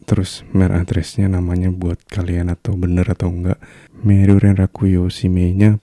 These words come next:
bener nama kalian atau enggak, terus mer address-nya bener punya kalian atau enggak. Kalau udah bener, enggak ada yang salah, kalian toroku.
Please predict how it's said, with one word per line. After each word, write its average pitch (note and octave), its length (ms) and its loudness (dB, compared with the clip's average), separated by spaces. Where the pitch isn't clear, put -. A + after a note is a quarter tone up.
bener F2+ 400 -2
nama F2+ 200 -2
kalian F2+ 320 -2
atau F2 160 -4
enggak, F#2 280 0
terus - 320 -6
mer F2+ 160 2
address-nya F#2+ 520 2
bener F2 360 0
punya F#2 200 -2
kalian F2+ 360 0
atau F2+ 160 -4
enggak. F2+ 160 -2
Kalau F2+ 240 -2
udah F#2 200 -2
bener, G2+ 360 -2
enggak G2+ 200 -2
ada F2+ 80 0
yang E2+ 160 0
salah, F#2+ 320 0
kalian F2+ 240 -4
toroku. E2+ 640 -6